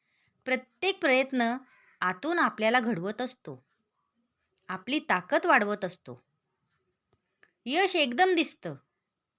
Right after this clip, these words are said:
पण त्यामागे अनेक अपयश, अनेक घामाचे थेंब आणि अनेक प्रयत्न लपलेले असतात. म्हणूनच पुढच्या वेळी जेव्हा तुमचे प्रयत्न लगेच फळ देत नाहीत,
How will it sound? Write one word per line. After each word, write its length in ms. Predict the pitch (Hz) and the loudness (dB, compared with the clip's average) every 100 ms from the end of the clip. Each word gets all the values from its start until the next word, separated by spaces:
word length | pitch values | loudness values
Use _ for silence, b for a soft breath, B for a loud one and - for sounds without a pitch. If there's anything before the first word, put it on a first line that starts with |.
| _ _ - | _ _ -6
पण 140 | 202 190 | -6 -4
त्यामागे 680 | 202 233 294 226 175 220 285 b b b - | 0 2 4 0 0 -4 -4 b b b -2
अनेक 360 | 240 359 381 | 0 0 2
अपयश, 520 | 285 - 233 202 185 165 - _ _ _ - | 0 2 2 2 -2 -12 -12 _ _ _ -6
अनेक 320 | 185 302 381 294 | -2 0 0 0
घामाचे 500 | 285 269 277 277 247 | 0 2 2 0 -4
थेंब 500 | - 233 285 220 160 _ _ _ | -4 -2 -2 -2 -6 _ _ _
आणि 300 | - 208 226 - | -2 0 0 -2
अनेक 340 | 175 262 392 - | -2 0 -2 -2
प्रयत्न 360 | 339 330 311 302 | 0 0 0 -2
लपलेले 460 | 294 262 285 277 | -2 -4 -4 -2
असतात. 340 | 269 - 196 151 _ _ _ _ _ _ _ _ _ - | -4 -6 -8 -8 _ _ _ _ _ _ _ _ _ -14
म्हणूनच 680 | 170 208 320 247 226 320 - b b b | -8 -4 -2 -2 -2 -6 -12 b b b
पुढच्या 400 | 190 180 185 330 | -8 -6 2 4
वेळी 380 | 349 277 240 220 214 - | 4 2 0 -2 -6 -10
जेव्हा 320 | 190 208 202 208 | -2 0 0 -2
तुमचे 420 | 208 202 190 320 | -2 -6 -4 -4
प्रयत्न 400 | 320 262 240 226 | 0 0 0 -2
लगेच 680 | 208 196 185 208 339 370 415 - | -2 -2 -4 -2 -2 -2 -6 -8
फळ 220 | 294 269 | -4 -2
देत 220 | 240 240 233 | 0 0 0
नाहीत, 440 | 208 196 196 185 | -2 -2 -2 -6